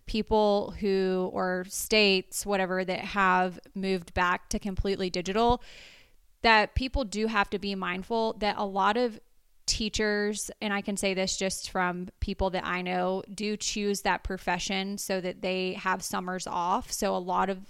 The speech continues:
teachers do have their own children. And so I think people just need to be mindful that as much as they want to give to their classroom, they also have to pour into their kids too. And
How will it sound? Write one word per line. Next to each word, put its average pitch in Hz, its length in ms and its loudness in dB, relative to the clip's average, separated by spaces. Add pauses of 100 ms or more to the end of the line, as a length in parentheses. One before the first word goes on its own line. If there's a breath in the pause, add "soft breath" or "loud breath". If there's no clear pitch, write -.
(400)
teachers 202 480 -2
do 196 240 -2
have 190 340 0
their 185 200 -4
own 180 180 -6
children. 220 600 -2 (440 loud breath)
And 202 140 -6
so 226 60 0
I 202 80 2
think 208 180 -6
people 220 220 -4
just 208 160 -2
need 208 160 -2
to 208 60 -2
be 190 140 -2
mindful 190 800 0
that 190 800 2 (180)
as 208 240 0
much 196 300 2
as 196 100 -2
they 196 100 0
want 185 200 -4
to 185 40 -6
give 180 180 -6
to - 80 -10
their 185 120 -6
classroom, 202 560 -2
they 190 140 -2
also 180 720 0
have 185 340 -2
to 208 100 -4
pour 190 300 0
into 180 240 -4
their 175 180 -4
kids 180 480 -2
too. 196 400 2
And 185 220 0